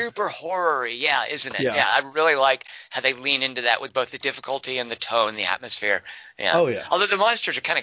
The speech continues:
Speaker 1: goofy, I have to say.
Speaker 2: They're, some of 'em are, some of 'em are a lot creepier. Like the
Speaker 1: Well, you
Speaker 2: later
Speaker 1: just say
Speaker 2: ones,
Speaker 1: that 'cause
Speaker 2: the
Speaker 1: they
Speaker 2: scouts.
Speaker 1: keep killing you.
Speaker 2: Well, the scouts are creepy.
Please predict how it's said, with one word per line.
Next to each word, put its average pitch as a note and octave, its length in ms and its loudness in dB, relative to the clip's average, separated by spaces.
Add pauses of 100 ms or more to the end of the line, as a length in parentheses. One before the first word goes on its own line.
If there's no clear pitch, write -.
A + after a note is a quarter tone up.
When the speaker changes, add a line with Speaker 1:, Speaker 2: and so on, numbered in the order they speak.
(140)
Speaker 1:
goofy, A2 400 -12 (120)
I G2+ 60 -10
have F#2+ 120 -10
to - 80 -12
say. - 280 -2
Speaker 2:
They're, F#3 380 0
some G#3 300 2
of G3 140 2
'em D#3+ 120 2
are, C3 280 6
some G#3+ 240 2
of B3 120 2
'em F3 120 0
are C3 80 6
a A2+ 80 2
lot A2+ 360 0
creepier. - 640 -16
Like A2+ 260 0
the A2+ 100 0
Speaker 1:
Well, G#2 140 -2
you B2+ 40 6
Speaker 2:
later C3 100 4
Speaker 1:
just C3 120 4
say B2+ 80 6
Speaker 2:
ones, E3+ 100 6
Speaker 1:
that E3 80 2
'cause B2 100 -12
Speaker 2:
the C#3+ 60 0
Speaker 1:
they C#3 60 2
Speaker 2:
scouts. A2 340 0
Speaker 1:
keep G#2+ 120 -2
killing C#3+ 400 0
you. G#2+ 160 -12 (880)
Speaker 2:
Well, G3 100 2
the E3+ 100 2
scouts C#4+ 420 0
are A#2+ 60 0
creepy. - 580 -4